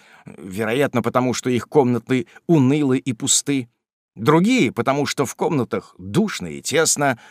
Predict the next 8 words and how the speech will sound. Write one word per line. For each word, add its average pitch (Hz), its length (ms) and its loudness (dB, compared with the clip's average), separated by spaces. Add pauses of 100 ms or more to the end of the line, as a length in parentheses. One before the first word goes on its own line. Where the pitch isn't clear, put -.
(140)
но 180 380 2
большая 156 800 2
часть - 720 -4
этих 90 400 -4
господ, - 560 -4 (340)
томимых 139 500 0
внутренним 117 720 -2
беспокойством, 147 880 0